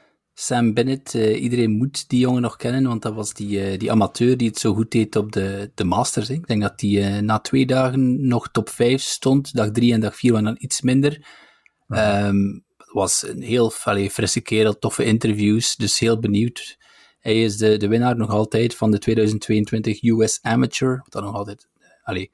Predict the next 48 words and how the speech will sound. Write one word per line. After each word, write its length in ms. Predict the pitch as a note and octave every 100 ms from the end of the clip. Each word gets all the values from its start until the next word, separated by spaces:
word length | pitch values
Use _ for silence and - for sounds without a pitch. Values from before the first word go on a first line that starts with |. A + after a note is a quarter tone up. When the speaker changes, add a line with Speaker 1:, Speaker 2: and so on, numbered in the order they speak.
| _ _
Speaker 1:
als 160 | A2+
je 80 | G2+
dat 220 | G#2 A#2
wint, 360 | - A2+ A#2 -
dat 220 | - G2 G#2
is, 240 | G2 -
eh, 420 | G#2+ G2 F#2+ F#2+ F#2+ _ _ _ - - - - -
dat 100 | -
heeft 160 | G2+ -
zoveel 280 | A2+ A2+ G2+
standing. 680 | - A2 A2+ A2+ A#2+ A2 -
Eh, 380 | A#2 G2+ G2+ A#2+
er 60 |
zijn 160 | G#2+ G2+
er 80 | G2
nog 160 | G#2
een 120 | A2+ A2
paar 200 | A2+ A2
die 100 | G#2
dan 140 | G2+
heel 220 | G2 A2
groot 320 | G#2+ G#2+ G#2+ -
geworden 320 | A#2 A2 A2+
zijn, 180 | A2+ A2
die 80 |
dat 200 | G#2 G#2+
gewonnen 360 | - G#2 G#2+ G#2+
hebben. 320 | G#2+ A#2 A#2 -
Eh, 220 | G#2+ F#2+
waaronder 420 | G2 G2 G2 A2 G#2+
natuurlijk 720 | G2 - B2 B2 A#2 - - - - - _ _
Matt 300 | A2+ B2+ -
Fitzpatrick, 920 | - - D3 D3+ G#3+ G#3+ - - -
die, 300 | - A2 G#2+
eh, 100 | G#2+
ik 140 | G#2+ G#2
kan 140 | A2
dat 140 | G#2 -
nu 80 | A#2
al 100 | G2+
zeggen, 260 | A#2+ A#2+
die 80 | B2
op 100 | A2
mijn, 300 | G#2+ A2+ A2
eh, 100 | G#2+
Phenomenal 380 | - A2+ G2+ G2
Five 280 | - A#2+ B2+
staat. 400 | - B2+ C3